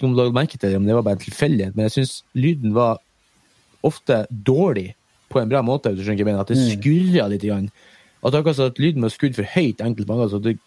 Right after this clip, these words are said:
Speaker 1: kuttet, chippet litt på lyden. Jeg vet
Speaker 2: Ja,
Speaker 1: ikke om
Speaker 2: jeg,
Speaker 1: det var
Speaker 2: jeg la
Speaker 1: bare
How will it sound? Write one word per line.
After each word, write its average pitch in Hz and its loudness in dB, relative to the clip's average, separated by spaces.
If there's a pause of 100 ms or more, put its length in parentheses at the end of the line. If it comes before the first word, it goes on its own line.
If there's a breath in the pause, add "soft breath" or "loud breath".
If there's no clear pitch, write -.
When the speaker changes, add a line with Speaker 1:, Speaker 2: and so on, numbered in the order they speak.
(120)
Speaker 1:
kuttet, - -2
chippet - -2
litt 95 -4
på 117 2
lyden. 101 0
Jeg 92 -2 (920 loud breath)
vet - -8
Speaker 2:
Ja, 151 6
Speaker 1:
ikke 190 4
om 160 4
Speaker 2:
jeg, - -
Speaker 1:
det 156 4
var 117 2
Speaker 2:
jeg 196 4
la 190 4
Speaker 1:
bare 180 4